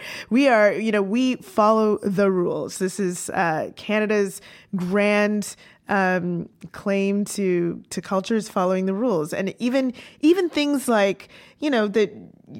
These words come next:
we should have happen in Canada that we know, like, that are so popular, um, that we don't do until Americans consider it first. It's, it's the same sort of thing. It's like,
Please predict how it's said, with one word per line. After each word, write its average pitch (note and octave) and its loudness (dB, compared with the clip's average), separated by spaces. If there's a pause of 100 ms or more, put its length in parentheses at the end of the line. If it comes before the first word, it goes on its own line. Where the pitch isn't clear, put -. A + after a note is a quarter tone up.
(340)
we B3+ 2
should D#4+ 2
have G3+ 2
happen G#3+ -2
in A3+ -2
Canada F3 -2
that F3 -2
we G3+ -2
know, G#3 2
like, F#3 -2
that F3+ 0
are F#3 2
so B3+ 0
popular, F#3 -2 (420)
um, F#3+ 0
that F#3 4
we A3+ 0
don't A#3 -2
do G#3 -2
until F#3+ -2
Americans F3 -4
consider E3+ -4
it D#3 -6
first. - -4
It's, G3 -6
it's G#3 -8
the G3+ -10
same B3 -2
sort G#3 -2
of F3+ -4
thing. G3+ -2
It's C#3+ -10
like, D#3 -4